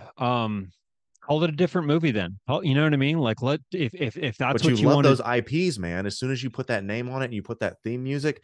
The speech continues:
Speaker 2: you print dollar bills, and that's what they're doing.
Speaker 1: Well, and that's, that's Blumhouse's, uh,
Speaker 2: <laughs>
Speaker 1: M Os, you know, so,
Speaker 2: Maybe
Speaker 1: uh,
Speaker 2: I should go back and pick A twenty-four.
Speaker 1: Yeah, it'll, it'll, it'll be interesting to see how you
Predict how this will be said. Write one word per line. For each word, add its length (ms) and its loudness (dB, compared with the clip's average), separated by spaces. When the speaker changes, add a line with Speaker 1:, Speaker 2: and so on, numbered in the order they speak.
Speaker 2:
you 100 -6
print 440 -8
dollar 260 -6
bills, 500 -4
and 100 -10
that's 140 -6
what 80 -16
they're 120 -14
doing. 320 -10
Speaker 1:
Well, 160 0
and 80 -2
that's, 300 -4
that's 360 -6
Blumhouse's, 840 0
uh, 400 -2
Speaker 2:
<laughs> 60 -18
Speaker 1:
M 200 -2
Os, 360 -2
you 100 0
know, 200 -2
so, 440 -6
Speaker 2:
Maybe 200 2
Speaker 1:
uh, 40 2
Speaker 2:
I 40 0
should 260 0
go 120 0
back 280 -2
and 100 -6
pick 180 -8
A 120 -4
twenty-four. 760 -6
Speaker 1:
Yeah, 120 0
it'll, 260 0
it'll, 440 0
it'll 120 -2
be 200 0
interesting 480 -2
to 200 -2
see 220 0
how 240 -2
you 300 0